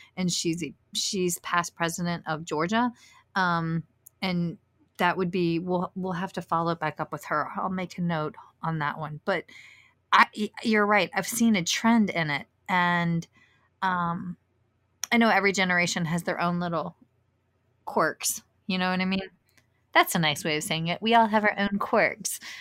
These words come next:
But what do we do then as clinical supervisors when we see this come up?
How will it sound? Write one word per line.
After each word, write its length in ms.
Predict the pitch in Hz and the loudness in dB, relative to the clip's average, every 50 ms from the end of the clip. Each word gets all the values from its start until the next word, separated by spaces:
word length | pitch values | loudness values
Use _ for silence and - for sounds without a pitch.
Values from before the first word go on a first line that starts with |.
| - - - | -18 -14 -6
But 500 | - 180 208 196 190 190 - - - - _ _ _ _ _ _ _ _ _ _ - | -2 2 2 4 4 2 0 -2 -6 -12 _ _ _ _ _ _ _ _ _ _ 0
what 180 | 240 233 277 | 4 4 6
do 100 | 285 330 | 6 6
we 120 | 302 320 294 | 6 4 4
do 260 | - - 269 262 247 | 4 2 -2 0 0
then 380 | 220 233 226 220 214 208 208 - | 2 4 4 4 4 2 2 0
as 260 | - 208 190 - - - - | 0 -2 -2 -2 -6 -8 -6
clinical 340 | - - 220 208 202 - | 0 2 2 2 2 -2
supervisors 800 | - - 220 208 - 202 - 190 185 180 180 180 175 175 175 180 | -4 -4 -4 -4 -4 -2 0 2 2 2 0 0 -2 -2 -2 -2
when 380 | 180 180 180 185 180 175 175 175 | -4 -4 -2 0 0 0 0 0
we 580 | 170 165 165 170 175 175 180 180 180 180 180 175 | -2 -2 -2 -4 -4 -4 -6 -6 -6 -6 -8 -8
see 420 | - - - - - 196 190 185 | -8 -8 -8 -6 -4 -2 -2 -2
this 400 | 175 185 180 180 180 170 - - | 0 0 0 0 0 -2 -6 -6
come 340 | - - - - 170 160 156 | -8 -4 -2 0 0 0 -2
up? 140 | - - | -6 -8